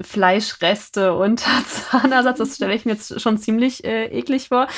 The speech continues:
Soweit habe ich tatsächlich gar nicht gedacht. Ich dachte jetzt eher so an Speichel, Blut und vielleicht, äh, es gibt ja Menschen, die sehr leicht erbrechen,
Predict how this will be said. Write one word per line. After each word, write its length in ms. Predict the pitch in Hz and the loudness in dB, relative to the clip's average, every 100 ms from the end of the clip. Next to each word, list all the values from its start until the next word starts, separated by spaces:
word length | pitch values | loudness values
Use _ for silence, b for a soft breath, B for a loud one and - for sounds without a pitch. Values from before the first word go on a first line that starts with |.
| B | B
Soweit 320 | - 240 262 294 | -2 4 4 4
habe 160 | 294 | 2
ich 80 | 302 | 2
tatsächlich 500 | 285 262 269 269 247 | 0 2 2 2 2
gar 120 | 240 | 2
nicht 160 | 240 240 | 2 2
gedacht. 260 | 226 226 | 0 0
Ich 100 | 226 | 0
dachte 220 | 226 233 226 | 0 0 -2
jetzt 120 | 220 | 0
eher 300 | 214 220 226 | 2 4 2
so 160 | 220 | 0
an 360 | 208 214 208 208 B B B B | 0 2 0 -4 B B B B
Speichel, 880 | - - - 208 220 220 247 226 220 | -4 0 4 4 4 0 0 2 2
Blut 580 | 202 208 202 220 247 254 | 0 2 4 4 4 4
und 120 | 202 | 0
vielleicht, 520 | - 208 196 208 214 | -2 2 4 4 2
äh, 100 | - | -4
es 140 | 131 - | -4 -4
gibt 140 | 196 | -2
ja 80 | 196 | 0
Menschen, 300 | 196 208 208 | 2 0 0
die 100 | 202 | 0
sehr 140 | 196 | 2
leicht 240 | 190 196 - | 2 2 0
erbrechen, 560 | 185 190 196 - 233 | 0 2 2 2 0